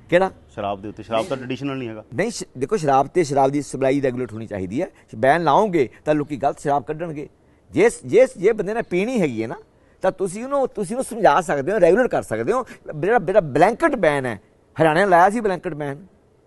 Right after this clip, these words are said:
Speaker 1: ਰਿਜ਼ਲਟ ਕੀ ਸੀ ਪੰਜਾਬ ਦੇਖਿਓ।
Speaker 2: ਤੁਸੀਂ
Speaker 1: ਲੋਕ
Speaker 2: ਸਟੇਜ ਤੇ ਜਾ ਕੇ ਬੋਲ ਦਿਓ ਇਹ ਗੱਲ ਜਦੋਂ
Speaker 1: ਮੈਂ,
Speaker 2: ਤੁਸੀਂ ਭਾਸ਼ਣ ਦੇਣ
Speaker 1: ਮੈਂ,
Speaker 2: ਜਾਂਦੇ
Speaker 1: ਮੈਂ
Speaker 2: ਹੋ
Speaker 1: ਹਰ
Speaker 2: ਲੋਕਾਂ ਨੂੰ।
Speaker 1: ਪਿੰਡ, ਮੈਂ ਹਰ ਪਿੰਡ 'ਚ ਬੋਲ ਕੇ, ਹਰ ਪਿੰਡ ਲੋਕੀ ਤਾੜੀਆਂ ਮਾਰਦੇ ਨੇ
Speaker 2: <laughs>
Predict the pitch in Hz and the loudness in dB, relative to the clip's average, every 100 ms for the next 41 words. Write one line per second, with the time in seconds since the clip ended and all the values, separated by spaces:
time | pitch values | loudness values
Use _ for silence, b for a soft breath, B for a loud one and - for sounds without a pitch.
0 | _ _ 117 151 165 151 156 156 147 135 | _ _ 2 2 2 -2 -4 -2 0 0
1 | 131 127 151 - - 147 135 180 165 180 | 0 -6 -8 -10 -6 -4 2 4 4 4
2 | 165 156 160 120 139 185 185 143 123 127 | -2 -2 -4 -4 -2 0 0 -2 -2 0
3 | 285 294 208 165 135 135 127 131 247 185 | 2 2 2 0 0 0 0 2 2 4
4 | 262 262 269 233 214 175 269 277 254 190 | 2 2 -4 -4 -2 2 2 2 -4 -2
5 | 190 196 247 196 240 247 226 160 214 202 | -2 -2 -2 2 0 0 -4 -4 0 2
6 | 196 254 196 139 110 110 101 - | 4 2 2 0 -2 -8 -10 -12